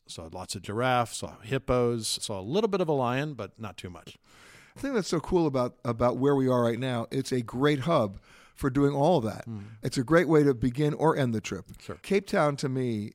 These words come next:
Speaker 2: is magical. It is, there's a reason why its sister city is San Francisco.
Speaker 1: Mm.
Speaker 2: Because think about it. It's got Robben Island, which there they have Alcatraz.
Speaker 1: Mm-hmm.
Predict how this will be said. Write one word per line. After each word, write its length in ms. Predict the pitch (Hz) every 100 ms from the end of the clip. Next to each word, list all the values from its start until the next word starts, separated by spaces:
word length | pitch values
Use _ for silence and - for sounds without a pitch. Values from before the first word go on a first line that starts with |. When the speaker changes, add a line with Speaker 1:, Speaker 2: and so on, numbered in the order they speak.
| -
Speaker 2:
is 280 | 117 113 110
magical. 600 | 127 120 104 101 110 - - - _ _
It 160 | 131 131
is, 440 | 139 139 127 - _ -
there's 200 | 127 131
a 40 |
reason 320 | 151 220 190
why 220 | 151 139 135
its 180 | 127 -
sister 300 | 160 - 131
city 300 | - 147 123
is 100 | 104
San 160 | 123
Francisco. 560 | 110 107 - 104 - - 110
Speaker 1:
Mm. 120 | 101 - - - _
Speaker 2:
Because 340 | 131 - 160 151
think 160 | 277
about 220 | 160 107
it. 100 | 92 - _ _ _
It's 220 | - 131 -
got 380 | 147 127 127 -
Robben 320 | - 135 160 143
Island, 380 | 123 139 160
which 260 | 131 123 - -
there 220 | 127 139
they 140 | 131
have 120 | 123 113
Alcatraz. 680 | 107 107 95 95 123 180
Speaker 1:
Mm-hmm. 120 | 104